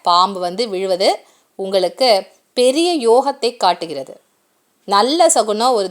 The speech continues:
தெய்வீக சகுனமாக நீங்க இதை எடுத்துக்கலாம். இந்த கனவு வந்த பிறகு உங்களுடைய வாழ்க்கை நிலை, பொருளாதாரம் நிச்சயமாக உயரும். நீங்க பெரிய பணக்காரராகக்கூடிய நிலைகள் உங்களுக்கு ரொம்ப கிட்டக்க இருக்கு. ரொம்ப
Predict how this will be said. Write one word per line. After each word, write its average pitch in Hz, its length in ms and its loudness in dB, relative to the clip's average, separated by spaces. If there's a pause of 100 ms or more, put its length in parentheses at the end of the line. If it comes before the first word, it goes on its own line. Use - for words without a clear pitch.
தெய்வீக 277 500 -2
சகுனமாக 214 640 -2
நீங்க 208 160 -8
இதை 175 140 -4
எடுத்துக்கலாம். 180 500 -2 (680)
இந்த 294 300 -2 (200)
கனவு 262 380 0
வந்த 233 200 0 (100)
பிறகு 220 280 -2 (140)
உங்களுடைய 247 400 -4 (140)
வாழ்க்கை 254 380 0 (100)
நிலை, 196 180 -2 (180)
பொருளாதாரம் 233 880 0 (120)
நிச்சயமாக 208 600 -4 (120)
உயரும். 151 260 -10 (480)
நீங்க 170 180 -4 (100)
பெரிய 220 420 0
பணக்காரராகக்கூடிய 190 1200 0
நிலைகள் 190 380 -2 (380)
உங்களுக்கு 175 340 -2
ரொம்ப 240 300 -2
கிட்டக்க 220 340 -4
இருக்கு. 202 320 -2
ரொம்ப 202 180 -2